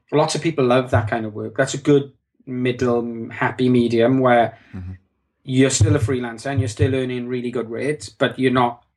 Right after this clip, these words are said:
Speaker 1: like, hanging completely out there on your
Speaker 2: Mm-hmm.
Speaker 1: own.
Speaker 2: Yep.
Speaker 1: Um,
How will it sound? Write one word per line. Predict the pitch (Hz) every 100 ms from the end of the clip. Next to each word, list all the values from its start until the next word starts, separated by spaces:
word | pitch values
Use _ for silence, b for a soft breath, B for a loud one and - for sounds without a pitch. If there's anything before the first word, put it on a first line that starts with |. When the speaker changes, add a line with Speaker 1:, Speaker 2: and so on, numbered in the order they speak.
| _
Speaker 1:
like, | 123 120
hanging | - 135 123 123
completely | 120 127 139 123 127
out | 110 110
there | 113 120 139 -
on | 120 120
your | 117
Speaker 2:
Mm-hmm. |
Speaker 1:
own. | 113 _ _ _ _ _
Speaker 2:
Yep. | 101 87 - _ _ _ -
Speaker 1:
Um, | 127 120 120